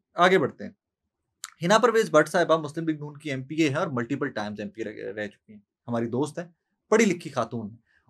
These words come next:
उनके सोशल मीडिया को लेकर बहुत सारे लोगों को मिसकंसेप्शंस हैं उनके बारे में, लेकिन, अ, इन, मैं तो उनको as a person जानता हूँ। She is quite civil person। उज़्मा कारदार साहिबा हैं, पाकिस्तान तहरीक इंसाफ की एमपीए थी,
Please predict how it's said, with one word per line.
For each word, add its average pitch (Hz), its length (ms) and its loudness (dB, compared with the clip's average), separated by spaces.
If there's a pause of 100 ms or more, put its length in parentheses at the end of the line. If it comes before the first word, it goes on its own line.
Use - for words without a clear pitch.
उनके 190 180 -2
सोशल 202 260 -2
मीडिया 202 260 0
को 190 80 -4
लेकर 175 220 0
बहुत 165 220 2
सारे 165 120 -2
लोगों 147 160 -4
को 156 80 -12
मिसकंसेप्शंस 143 720 -8
हैं 131 60 -6
उनके 131 140 -10
बारे 120 220 -2
में, 156 120 -6
लेकिन, 131 340 -6
अ, 110 280 -4 (240)
इन, 135 240 -6
मैं 131 160 -6
तो 139 120 -10
उनको 131 360 -8 (120)
as 120 80 -6
a 120 40 -2 (100)
person 143 240 -4
जानता 107 320 -8
हूँ। 170 120 -16 (300)
She 226 180 -10
is 220 140 -12
quite 170 160 0
civil 131 260 -4
person। 110 340 -10 (140)
उज़्मा 160 420 2
कारदार 131 440 4
साहिबा 160 280 2
हैं, 156 120 -4
पाकिस्तान 113 340 -6
तहरीक 110 260 -6
इंसाफ 120 380 -4
की 156 100 -10
एमपीए 135 320 -10
थी, 123 200 -20